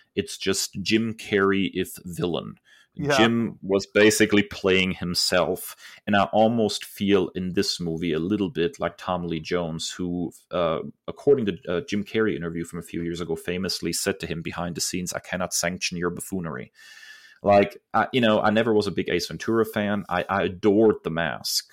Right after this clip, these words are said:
Speaker 1: I, I thought that movie was fantastic, but I never quite connected with Jim Carrey.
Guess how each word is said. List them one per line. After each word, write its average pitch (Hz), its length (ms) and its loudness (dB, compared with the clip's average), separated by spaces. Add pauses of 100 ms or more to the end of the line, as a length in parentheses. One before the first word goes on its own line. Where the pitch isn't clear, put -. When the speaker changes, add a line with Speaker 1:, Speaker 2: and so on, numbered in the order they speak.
Speaker 1:
I, 85 200 -4
I 87 80 -4
thought 87 240 -4
that 82 180 -2
movie 85 200 -4
was 82 160 -6
fantastic, 76 680 -10
but 85 100 -6
I 90 80 -2
never 104 340 -2
quite - 360 -2
connected 95 400 -8
with - 160 -10
Jim 90 240 -10
Carrey. 78 420 -6